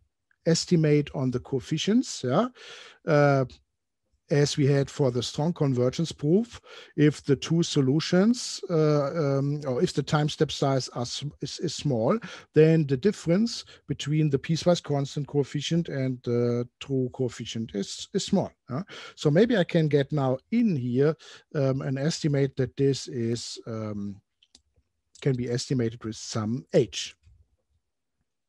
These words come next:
So we already had this. Uh, so we already had this in the proof of the, um, strong convergence,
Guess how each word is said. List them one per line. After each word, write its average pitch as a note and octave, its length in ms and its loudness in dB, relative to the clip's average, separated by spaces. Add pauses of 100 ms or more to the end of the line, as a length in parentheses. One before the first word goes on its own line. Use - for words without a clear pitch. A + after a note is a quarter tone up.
(760)
So D3 120 4
we D3+ 140 4
already F3 380 6
had D3+ 260 4
this. - 320 -10 (100)
Uh, A2 200 -6
so - 140 -2
we B2+ 140 2
already D3 380 -2
had C3+ 180 0
this C3 220 -2
in B2 340 -2
the A#2 100 -6
proof C#3+ 400 -2
of A#2+ 300 -6
the, G#2+ 260 -4 (500)
um, G#2+ 580 -4 (640)
strong E3+ 300 -4
convergence, D3 800 -4